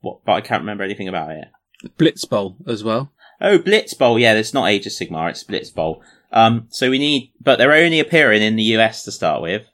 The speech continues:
Speaker 1: um, in Barnes and Noble, which will mean lots to you if you're over there.
Speaker 2: But send us out, out your feedback 'cause we wanna know how good they are, so
Speaker 1: Yeah.
Speaker 2: we can be jealous.
Speaker 1: Or, or, or potentially send you off to, to purchase them and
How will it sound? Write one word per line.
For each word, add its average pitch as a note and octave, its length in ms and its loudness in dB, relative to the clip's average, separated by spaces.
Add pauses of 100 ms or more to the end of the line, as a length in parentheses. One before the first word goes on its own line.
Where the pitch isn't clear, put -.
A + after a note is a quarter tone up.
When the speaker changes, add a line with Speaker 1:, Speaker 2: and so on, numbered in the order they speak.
(120)
Speaker 1:
um, F#2+ 600 0 (600)
in G2 240 -2
Barnes C#3 400 2
and C3+ 160 -2
Noble, A2 600 -2 (1400)
which F#2+ 220 -10
will F#2+ 80 -6
mean G2+ 200 -4
lots - 280 -2
to A2+ 100 -2
you D3+ 160 2
if - 140 -2
you're A2 140 0
over B2+ 160 0
there. D#3 260 2 (400)
Speaker 2:
But D3 100 -4
send D3+ 220 0
us C#3 160 -2
out, C3 200 0 (520)
out A#2+ 120 -4
your A#2 220 2
feedback A2 500 -4
'cause F#2+ 140 -10
we A2+ 80 -6
wanna G#2+ 180 -4
know G#2 120 -6
how G#2 80 -6
good F#2+ 240 -10
they F#2 140 -8
are, F#2 160 -14 (480)
so A#2 140 -4
Speaker 1:
Yeah. A#2 100 4
Speaker 2:
we F#2+ 60 4
can G2 80 -4
be G2 80 -6
jealous. F#2+ 360 -6
Speaker 1:
Or, - 160 -8 (300)
or, - 380 -16
or A#2+ 220 -2
potentially A#2 600 -2
send A2 340 -2
you A#2+ 80 -2
off - 200 -4
to, G#2+ 320 -2
to - 120 -10
purchase - 460 -2
them E2 200 -6
and E2 200 -12